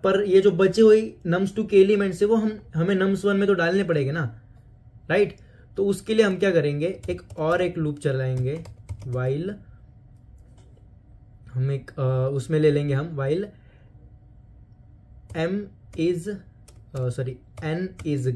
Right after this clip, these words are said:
greater than zero, मतलब जब तक वो ज़ीरो नहीं है तब तक हम चलाते रहेंगे उसको, और इधर डालेंगे उसके, अ, और हाँ, इधर, अ, और एक mistake करी मैंने, sorry,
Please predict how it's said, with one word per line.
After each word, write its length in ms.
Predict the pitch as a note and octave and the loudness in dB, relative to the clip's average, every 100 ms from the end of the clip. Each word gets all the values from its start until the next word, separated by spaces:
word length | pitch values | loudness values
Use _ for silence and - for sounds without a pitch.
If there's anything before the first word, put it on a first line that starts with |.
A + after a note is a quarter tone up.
| A#2+ | -2
greater 440 | B2+ B2+ B2+ C#3 B2+ | -2 -2 -2 -2 -2
than 360 | B2+ B2+ B2+ B2 - - - A2+ | -4 -2 -4 -8 -14 -20 -10 -2
zero, 320 | C#3 D#3+ F3 | 0 0 -2
मतलब 260 | C#3+ C3+ C3 | -2 -2 0
जब 220 | C#3+ C#3+ | -2 -2
तक 160 | D3 C#3+ | -6 -2
वो 260 | C#3 C#3 - - - | -2 -2 -8 -20 -10
ज़ीरो 300 | B2+ C3+ C3 | -2 0 2
नहीं 240 | C3 E3 F3+ | 0 -2 -4
है 200 | F3 F3 - - - | -6 -10 -18 -20 -8
तब 140 | C#3+ D3 | -8 -2
तक 100 | D#3 | -2
हम 220 | D3 D3 | -2 -4
चलाते 380 | - C#3+ D3 E3+ | -4 -4 0 2
रहेंगे 280 | E3 D#3 D#3 | 2 0 -2
उसको, 320 | D3+ - G3 | -4 -6 -10
और 260 | G3 D#3+ D3 - | -10 -6 -6 -4
इधर 180 | C3+ C#3+ | -4 -2
डालेंगे 480 | C3+ B2+ C3+ D3+ C#4 - - - - - - | -2 -4 -6 -10 -12 -18 -20 -20 -20 -20 -18
उसके, 360 | - - D3+ E3 | -18 -14 -12 -12
अ, 600 | - - - - - C#3+ B2+ B2+ B2+ B2+ - - - - - - - - - - - - - D#3 | -14 -20 -20 -20 -10 -4 -2 -2 -2 -6 -10 -20 -20 -20 -20 -20 -20 -20 -20 -20 -20 -18 -8 -2
और 100 | E3 | 0
हाँ, 180 | D#3 D3 | 0 -2
इधर, 320 | D3 D#3+ D#3 | 2 4 4
अ, 260 | D3+ D3+ - - - - - - - - - - - - - | 0 -2 -8 -18 -20 -20 -20 -20 -20 -20 -20 -20 -20 -20 -16
और 220 | C#3 C#3 | -12 -8
एक 160 | C#3+ - | -8 -6
mistake 420 | C3+ B2 - C3 - | -6 -6 -6 -8 -6
करी 160 | B2+ | -6
मैंने, 180 | B2 B2 | -6 -6
sorry, 320 | A#2+ C#3 D3+ | -6 -8 -8